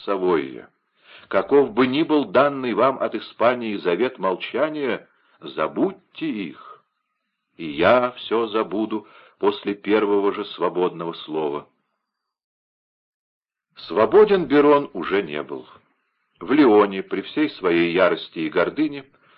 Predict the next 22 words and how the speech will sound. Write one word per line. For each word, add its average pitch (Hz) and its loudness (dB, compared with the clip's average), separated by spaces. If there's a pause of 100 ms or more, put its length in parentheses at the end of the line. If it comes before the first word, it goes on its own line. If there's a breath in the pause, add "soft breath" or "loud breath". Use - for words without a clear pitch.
(120)
он 160 -2
еще 92 0
мог 113 0
быть 120 -8
свободен. 98 -2 (680)
Здесь 101 2
он 156 0
идет 143 2
навстречу 107 -2
своей 80 -4
судьбе, 110 -2 (400 soft breath)
хоть 139 -6
и 131 -4
не 127 -2
верит 101 2
в - -20
нее. 78 -6 (560)
Он 113 0
оцепенел, 117 -2 (600 soft breath)
он 123 4
поражен 78 -2
немотой 98 0